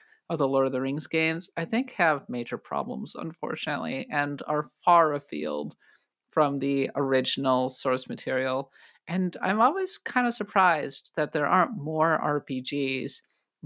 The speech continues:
based on the Lord of the Rings license, 'cause it's a natural fit. I mean, there are some. There is a tactics R P G called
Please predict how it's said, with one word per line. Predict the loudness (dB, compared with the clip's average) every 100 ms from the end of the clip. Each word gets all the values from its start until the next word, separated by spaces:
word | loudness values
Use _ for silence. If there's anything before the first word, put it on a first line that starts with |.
| 2
based | 4 4 2
on | 0 0
the | 2
Lord | 2 2
of | 2
the | 0
Rings | -2 -2
license, | 0 0 0 -8 -8
'cause | -8
it's | -6 -4
a |
natural | -2 -2 0 -2
fit. | -2 0 0 0
I | -4
mean, | -2 -2 -6 0
there | 0 2
are |
some. | -4 2 6 6 2 -2 -6 -8 _ _ _ _ -20 _ _
There | 4 6 6
is | 6 6 4
a | 2 2
tactics | 2 0 0 0 -8 -4
R | -4 -4
P | -6 -10
G | -6 -4 -4
called | -2 2 2 2